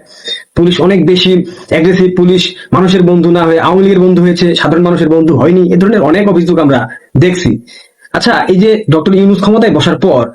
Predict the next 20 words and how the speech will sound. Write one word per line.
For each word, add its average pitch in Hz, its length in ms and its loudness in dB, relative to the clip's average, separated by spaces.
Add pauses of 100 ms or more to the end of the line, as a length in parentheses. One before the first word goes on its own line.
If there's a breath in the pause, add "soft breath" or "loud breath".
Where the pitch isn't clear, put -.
(280 loud breath)
পুলিশ 214 280 0
কি 226 120 0
এখনো 190 420 0
দিল্লি 180 360 2
থেকে 170 220 0
শেখ 185 180 -2
হাসিনা 170 280 0
নিয়ন্ত্রণ 202 340 2
করে, - 240 -2 (240 loud breath)
নাকি 196 180 0
পুলিশকে 240 380 0
এখনো 196 420 0 (300 loud breath)
ছাত্রলীগের, 190 520 0
আওয়ামী 180 220 0
লীগের, 180 220 0
যুবলীগের, 180 440 2
স্বেচ্ছাসেবক 180 400 -2
লীগের 175 240 0
দোসররা 156 300 0
চালায়? 127 260 -2